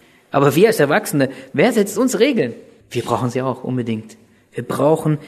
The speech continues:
klare Regeln. Internetzeiten für zu Hause, wie gesagt schon. Klare Orte für das Smartphone. Es gibt Familien, die haben einen Handyparkplatz. Voll gut. Haben wir zu Hause auch. Obwohl unsere Kinder noch keins haben. Aber ich habe gedacht, ich will das meinen Kindern ja zeigen. Nicht erst, wenn sie eins kriegen, dann, ah, auf dem Parkplatz.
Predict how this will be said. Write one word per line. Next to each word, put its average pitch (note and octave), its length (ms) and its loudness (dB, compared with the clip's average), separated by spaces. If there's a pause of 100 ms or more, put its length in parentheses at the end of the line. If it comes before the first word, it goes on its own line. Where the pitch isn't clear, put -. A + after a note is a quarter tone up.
(140)
klare C3 540 0 (280)
Regeln. A2+ 420 2 (300)
Internetzeiten A#2+ 760 0
für - 160 -4
zu C3+ 160 0
Hause, C3+ 320 2
wie A#2+ 80 -2
gesagt A#2+ 340 -4
schon. G#2+ 160 -4 (520)
Klare F3 320 2
Orte F3+ 260 0
für E3 100 -8
das - 180 -4
Smartphone. E3 420 -2
Es A#2+ 80 -14
gibt D#3 140 -4
Familien, D#3+ 300 0
die D3+ 80 2
haben D3 80 -2
einen D3+ 120 -4
Handyparkplatz. C#3+ 840 -4 (220)
Voll B3+ 300 0
gut. B3 360 2 (220)
Haben E3+ 120 -2
wir G3 60 0
zu F#3+ 140 0
Hause F3 220 2
auch. F3+ 260 -2 (680)
Obwohl C#3 260 2
unsere D3 240 -2
Kinder D#3+ 200 4
noch B2 140 0
keins B2 200 -2
haben. F3 220 2
Aber C3 160 2
ich B2+ 80 0
habe D3 120 0
gedacht, C#3+ 200 0
ich C3 100 -8
will C#3 60 -4
das C3+ 120 0
meinen B2 160 0
Kindern C#3+ 200 0
ja A#2+ 140 0
zeigen. F3 300 0
Nicht C3+ 160 -6
erst, C3+ 160 -4
wenn C#3 120 -2
sie C3+ 100 -2
eins D3+ 200 -4
kriegen, D3+ 240 -2
dann, A#2 100 0
ah, C#3+ 220 -2
auf B2+ 160 -10
dem B2+ 100 -12
Parkplatz. C#3+ 480 -4